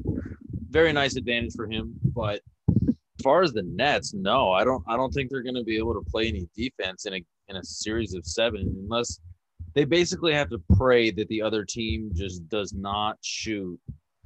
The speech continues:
for three straight games, and then they can maybe outplay 'em for one or two of 'em. But, uh, that, that's a tough ask when you're, when you're talking about a series of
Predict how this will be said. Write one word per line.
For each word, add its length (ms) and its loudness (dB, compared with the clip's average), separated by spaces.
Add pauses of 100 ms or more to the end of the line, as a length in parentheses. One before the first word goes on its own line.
(600)
for 320 0 (160)
three 280 2
straight 420 2
games, 680 -4
and 120 -6
then 140 -6
they 120 -4
can 120 -6
maybe 280 -4
outplay 420 0
'em 180 -6
for 140 -2
one 240 -4
or 80 -2
two 240 2
of 80 2
'em. 180 0
But, 320 2 (640)
uh, 60 -6 (200)
that, 200 0
that's 220 4
a 40 0
tough 300 0
ask 440 2
when 160 2
you're, 280 0
when 180 -10
you're 80 -8
talking 320 0
about 180 0
a 60 -2
series 480 -4
of 240 0